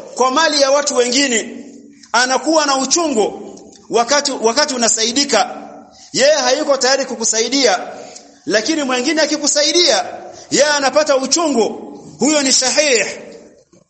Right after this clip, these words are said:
Sasa zaidi ya haya yote, zaidi ya bakhili na shahihi, Kuna mtu ambaye anaitwa hasud.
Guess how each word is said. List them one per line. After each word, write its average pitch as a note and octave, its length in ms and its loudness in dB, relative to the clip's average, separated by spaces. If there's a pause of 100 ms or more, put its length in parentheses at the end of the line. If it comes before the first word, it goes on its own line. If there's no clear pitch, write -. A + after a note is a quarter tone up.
(520)
Sasa B3 320 0
zaidi B3 400 0
ya A#3+ 80 2
haya C4 200 2
yote, B3+ 500 0 (920)
zaidi D4+ 520 0
ya C#4 100 4
bakhili C4+ 720 0 (440)
na A3+ 220 2
shahihi, C4+ 760 0 (920)
Kuna A#3 300 2
mtu D4 260 0
ambaye B3 360 2
anaitwa A#3 420 0
hasud. A3 760 0